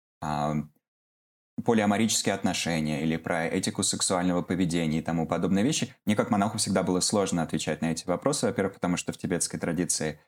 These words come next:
это не принято, эти вопросы обычно не адресуются монахам и монахиням. А во-вторых, потому что, а, мне кажется странным говорить об этих вещах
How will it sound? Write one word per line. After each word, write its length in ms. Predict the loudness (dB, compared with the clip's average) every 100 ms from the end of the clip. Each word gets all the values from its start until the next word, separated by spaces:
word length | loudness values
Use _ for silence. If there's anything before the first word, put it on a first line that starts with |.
| -12
это 160 | -2
не 120 | 0 2
принято, 580 | 2 4 2 0 -4 -8 -10
эти 140 | -2
вопросы 360 | 0 2 0 0
обычно 300 | 0 0 0
не 160 | 0
адресуются 760 | 2 0 -2 -2 -2 -2 -2 -2
монахам 380 | 0 -2 -2 -4
и 40 |
монахиням. 480 | -2 -2 -4 -12 -14 _ _ -4
А 140 | -2
во-вторых, 380 | 0 0 0 -2
потому 240 | -2 0
что, 400 | 0 0 -2 -2 -10 _ _ _ -2
а, 400 | 0 2 0 -2 -6 -2
мне 240 | 2 2
кажется 340 | 2 0 0 -2
странным 580 | 0 2 4 4 4
говорить 480 | 2 2 2 0 -4 -4
об 160 | -2
этих 300 | 0 -2 -4
вещах 460 | -6 -2 -4 -4